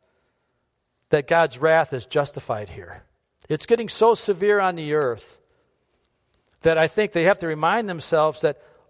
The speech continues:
all the people that God is pouring out his wrath on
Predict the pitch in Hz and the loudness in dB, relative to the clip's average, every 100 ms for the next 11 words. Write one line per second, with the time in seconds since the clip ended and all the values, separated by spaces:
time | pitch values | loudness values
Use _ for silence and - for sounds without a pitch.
0 | - 160 226 233 - - 214 165 147 143 | 0 4 4 2 -4 -4 -4 0 0 0
1 | 139 _ - 151 - 175 170 135 - 196 | -6 _ -2 -2 2 2 0 -6 -6 -4
2 | 175 165 160 135 131 123 156 190 185 131 | -2 -2 -2 -2 -6 -4 -2 -2 -2 -6
3 | 120 120 | -8 -10